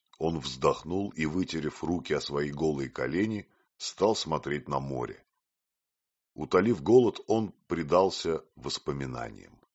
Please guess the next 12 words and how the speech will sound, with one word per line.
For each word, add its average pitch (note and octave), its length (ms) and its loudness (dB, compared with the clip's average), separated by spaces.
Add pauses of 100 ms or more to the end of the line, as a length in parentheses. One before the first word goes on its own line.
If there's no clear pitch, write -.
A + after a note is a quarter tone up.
(800)
Подумать D#2+ 540 2
только. A#1+ 400 -8 (680)
Я D#2 180 2
видел A2+ 360 2
этот F#2+ 280 0
берег, G2+ 380 2
весь F#2+ 260 0
усеянный F2+ 640 2
мужчинами, D#2+ 720 -4
женщинами C#2+ 680 -2
и C#2+ 160 -10
детьми, D2 640 -6